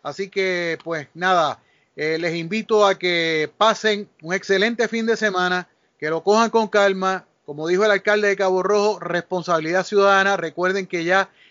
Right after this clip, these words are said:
está en manos de nosotros cuidarnos y cuidar la gente que está alrededor de nosotros. O sea, la pandemia no ha terminado, la emergencia no ha terminado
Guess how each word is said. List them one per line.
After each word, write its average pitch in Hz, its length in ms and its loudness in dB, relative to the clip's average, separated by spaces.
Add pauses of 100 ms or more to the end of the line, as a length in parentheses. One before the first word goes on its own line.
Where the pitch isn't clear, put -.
(140)
está 165 280 -2
en 202 100 2
manos 202 300 0
de 190 100 2
nosotros 185 440 -2
cuidarnos 208 500 2
y 208 60 -6
cuidar 180 280 -2
la 180 140 0
gente 190 240 -6
que 170 60 -4
está 175 160 -2
alrededor 180 360 -2
de 180 60 -6
nosotros. 190 560 0
O - 880 -20
sea, 156 420 2
la 151 200 -4
pandemia 208 480 2
no 202 80 0
ha 202 80 -2
terminado, 208 640 2
la 175 120 -4
emergencia 185 540 -2
no 196 80 0
ha 190 60 -4
terminado 190 600 0